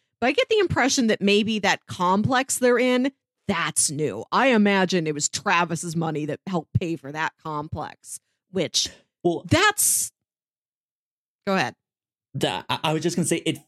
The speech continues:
Speaker 2: feels like they've been there at that complex for a while. Um,
Speaker 1: Okay, I
Speaker 2: I mean, she, she might, still might need help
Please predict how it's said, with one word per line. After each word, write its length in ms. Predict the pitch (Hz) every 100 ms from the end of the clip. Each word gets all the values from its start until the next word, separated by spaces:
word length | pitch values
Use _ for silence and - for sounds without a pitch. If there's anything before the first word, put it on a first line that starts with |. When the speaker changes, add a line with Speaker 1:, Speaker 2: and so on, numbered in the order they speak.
| -
Speaker 2:
feels 560 | - - - 240 311
like 160 | 202 185
they've 240 | 147 120
been 240 | 101 139 131
there 220 | 113 107
at 180 | 104 -
that 180 | 98 -
complex 640 | - 98 92 90 - - -
for 160 | 131 107
a 60 |
while. 560 | 90 87 78 85 - - _ _ _
Um, 200 | 277 370
Speaker 1:
Okay, 340 | - 233 123 67 - -
I 260 | 214 165 -
Speaker 2:
I 40 |
mean, 220 | 147 147 -
she, 260 | - 175
she 120 | 175 190
might, 200 | 160 -
still 220 | - 233
might 300 | 123 120 -
need 180 | 123 120
help 280 | 113 113